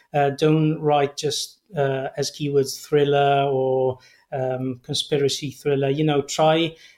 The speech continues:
and, and, and be a bit more creative with your keywords, because, like I said, you've got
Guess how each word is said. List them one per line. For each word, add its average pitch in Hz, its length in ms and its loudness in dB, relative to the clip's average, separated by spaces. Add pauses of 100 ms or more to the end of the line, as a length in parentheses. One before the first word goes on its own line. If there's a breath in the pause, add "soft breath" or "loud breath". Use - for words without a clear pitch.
(140 soft breath)
and, 143 480 -2
and, 139 600 -2
and 143 200 -4
be 147 140 2
a 139 60 2
bit 147 160 0
more 147 260 2
creative 147 500 0
with 139 140 -2
your 139 140 2
keywords, 139 440 -4
because, 143 260 -2
like 151 220 0
I 143 60 0
said, 139 380 0
you've 143 160 -4
got 151 320 0